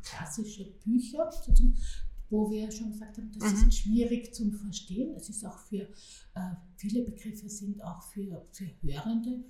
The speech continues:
Speaker 1: schwer zu verstehen.
Speaker 2: Mhm.
Speaker 1: Äh, und deshalb konnten wir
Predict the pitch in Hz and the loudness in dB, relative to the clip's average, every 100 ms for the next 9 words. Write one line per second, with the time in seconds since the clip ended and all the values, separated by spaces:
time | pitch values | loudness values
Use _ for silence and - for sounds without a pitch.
0 | - - 196 190 - - - - - 233 | -6 -6 -6 -6 -8 -14 -10 -10 -8 -2
1 | 214 214 - - - - 165 - - - | 0 0 -6 -14 -16 -6 -2 -2 -2 -8
2 | - - 208 220 220 - - - - 208 | -14 -10 -8 -8 -10 -12 -18 -18 -14 -10
3 | - 226 233 - - - - - - - | -6 -4 -6 -10 -14 -20 -20 -20 -20 -14
4 | - 254 269 269 262 233 208 220 | -4 -2 -2 -2 -2 0 0 -2